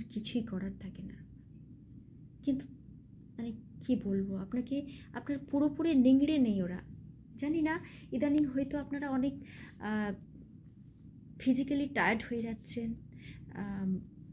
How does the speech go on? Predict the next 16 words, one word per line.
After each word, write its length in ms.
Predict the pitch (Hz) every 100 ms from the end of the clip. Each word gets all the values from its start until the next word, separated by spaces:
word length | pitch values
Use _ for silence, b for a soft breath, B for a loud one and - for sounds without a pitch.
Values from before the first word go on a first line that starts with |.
| - -
মাথায় 380 | 208 202 - 226
যন্ত্রণা 560 | 220 208 208 - 214 220
হচ্ছে 280 | 214 220 220
অযথা 720 | 233 240 226 - - - -
আপনার, 240 | - 254
অথচ, 280 | 254 - 277
আহ, 800 | 285 - - - - - 214 220 220
তেমন 180 | 262
কিছুই 320 | 277 269 - 269
হয়নি, 320 | 202 190 - - - - - - - - - -
কিন্তু 240 | 240 247
খুব 300 | - 311 247
উইকনেস 500 | 240 240 240 240 -
দেখা 240 | 196 208
দিচ্ছে 300 | 196 185 -
শরীরে, 420 | - 208 190 -